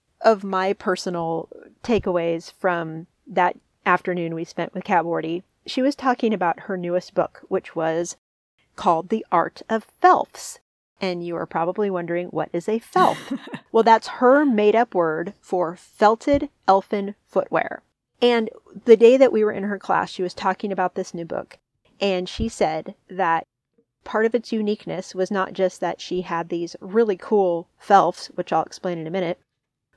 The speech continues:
Speaker 1: but all the proceeds from this book, except for the PayPal fee she had to pay,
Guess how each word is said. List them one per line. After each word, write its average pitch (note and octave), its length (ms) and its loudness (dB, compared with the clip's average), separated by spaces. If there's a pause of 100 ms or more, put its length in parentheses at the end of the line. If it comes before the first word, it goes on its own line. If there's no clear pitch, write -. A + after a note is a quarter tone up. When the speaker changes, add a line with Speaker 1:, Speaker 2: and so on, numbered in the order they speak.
Speaker 1:
but - 180 0 (300)
all B3 560 4 (100)
the B3+ 80 2
proceeds F3+ 720 -4
from F#3 320 -6
this F3+ 160 -6
book, - 460 -12 (200)
except - 460 -2
for A3+ 100 -2
the A3+ 120 2
PayPal F#3 480 -4
fee D#3 180 -8
she E3+ 220 -10
had E3 180 -8
to F3 60 -2
pay, - 380 -8